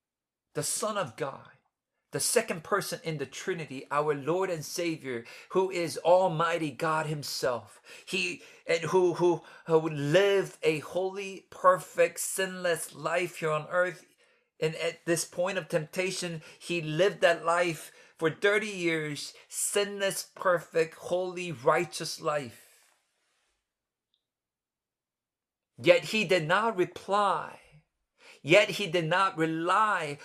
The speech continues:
on his own wisdom, based on his own knowledge, based on his own experience or his own logic.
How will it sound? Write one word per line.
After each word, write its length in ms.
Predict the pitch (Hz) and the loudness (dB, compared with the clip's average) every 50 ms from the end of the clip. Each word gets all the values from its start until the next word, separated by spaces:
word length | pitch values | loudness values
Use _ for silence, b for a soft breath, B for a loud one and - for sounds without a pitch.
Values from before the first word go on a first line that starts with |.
| B B | B B
on 200 | - 160 185 180 | 0 0 2 2
his 200 | 180 175 160 - | 0 -4 -4 -2
own 360 | - 190 214 220 220 208 190 165 | -2 0 0 0 -2 -4 -4 -2
wisdom, 800 | 185 190 180 - - - - 160 156 139 127 117 117 123 - _ _ _ _ _ _ _ _ _ _ _ _ _ _ _ - | -2 -2 -2 -2 -4 -4 -2 -4 -4 -4 -6 -12 -16 -16 -20 _ _ _ _ _ _ _ _ _ _ _ _ _ _ _ 2
based 380 | 170 175 208 214 190 - - | 2 2 2 2 -2 4 6
on 140 | 196 190 185 | 6 6 6
his 260 | 175 170 190 180 151 | 4 2 2 2 4
own 300 | 185 185 190 202 196 170 | 4 4 4 4 0 2
knowledge, 580 | 160 165 156 156 151 143 151 156 160 156 - - B B B B B | 2 2 2 2 -2 -4 -6 -6 -6 -8 -10 -16 B B B B B
based 460 | 120 120 175 196 214 220 208 - 208 | 2 4 4 4 4 2 0 2 2
on 180 | 196 196 190 165 | 4 4 4 4
his 300 | 175 180 185 160 151 185 | 2 2 2 4 4 4
own 260 | 180 190 202 196 196 | 4 4 2 0 -4
experience 920 | 185 - - - - - - 160 165 160 160 165 160 156 156 160 160 156 - | -8 -6 -6 -8 -6 -4 -2 0 2 2 2 2 0 0 -2 -2 -4 -4 -6
or 240 | - 165 175 190 | -2 0 0 0
his 320 | 196 170 180 180 175 151 170 | 0 0 -2 -2 0 2 4
own 180 | 175 180 180 | 4 4 4
logic. 720 | 170 151 139 143 139 123 113 - 170 180 - - - - | 2 0 0 0 0 -2 -2 -4 -6 -6 -6 -10 -14 -20